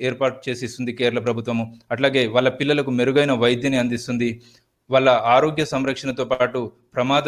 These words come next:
బీమా వంటివి కూడా కేరళ ప్రభుత్వం కల్పిస్తుంది. ఈ విషయంలో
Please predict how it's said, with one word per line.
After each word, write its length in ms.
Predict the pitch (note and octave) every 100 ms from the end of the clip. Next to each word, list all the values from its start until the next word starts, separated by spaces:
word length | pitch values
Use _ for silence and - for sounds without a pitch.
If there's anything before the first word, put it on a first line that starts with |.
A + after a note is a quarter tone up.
| C3
బీమా 220 | C3 C3+ B2+
వంటివి 240 | B2 B2
కూడా 220 | B2 A#2+ A2+ - _ -
కేరళ 260 | C3 C3 C3
ప్రభుత్వం 300 | B2 A#2+ B2
కల్పిస్తుంది. 560 | A#2+ A2+ A#2 - B2 A#2 A2+ - _
ఈ 60 | B2 B2
విషయంలో 360 | - C#3 C3